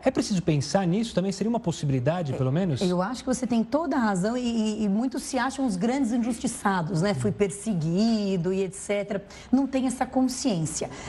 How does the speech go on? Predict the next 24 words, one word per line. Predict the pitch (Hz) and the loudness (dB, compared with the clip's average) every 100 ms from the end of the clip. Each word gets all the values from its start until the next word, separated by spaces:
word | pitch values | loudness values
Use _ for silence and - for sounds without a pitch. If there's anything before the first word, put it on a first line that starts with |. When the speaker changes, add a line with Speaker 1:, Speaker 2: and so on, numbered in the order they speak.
| - - - | -10 -10 0
Speaker 2:
Os | 294 285 | 2 2
crimes | - 294 427 - | 2 2 4 0
praticados | 269 233 - 190 160 | -2 -2 0 0 0
e | 180 | -2
contravenções | - 233 220 220 220 - 185 | 0 2 2 2 0 -2 -4
praticadas | - 190 180 - 170 - | 2 0 0 -4 -4 -2
com | - 254 | 0 2
violência | 208 185 185 185 180 190 | 2 2 0 0 0 2
doméstica | 175 175 165 - | 2 2 -2 -4
contra | 180 196 185 | 0 2 2
a | |
mulher, | 165 147 185 196 170 | 2 2 2 2 -2
tem | 180 | -6
até | 165 196 | -2 0
uma | 202 175 | 0 -2
súmula | - - 220 220 190 170 | -6 0 2 4 2 2
do | 160 | 2
S | 170 - | 0 0
T | 190 | 0
J | 160 180 180 | 0 0 -4
falando | - 185 170 165 | 0 0 2 2
isso, | 226 226 - - - - | 2 0 -6 -12 -18 0
não | 233 294 349 | 2 2 -2
podem | - 233 220 165 160 | 0 2 2 0 -6